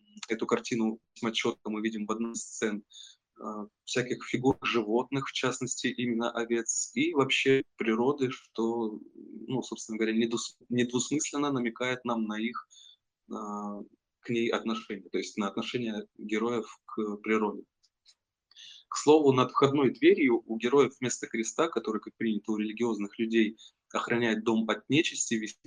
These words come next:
подкова. С одной стороны, эту деталь можно ещё раз отнести к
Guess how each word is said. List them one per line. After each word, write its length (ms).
подкова. 540
С 120
одной 180
стороны, 300
эту 340
деталь 320
можно 260
ещё 220
раз 180
отнести 420
к 100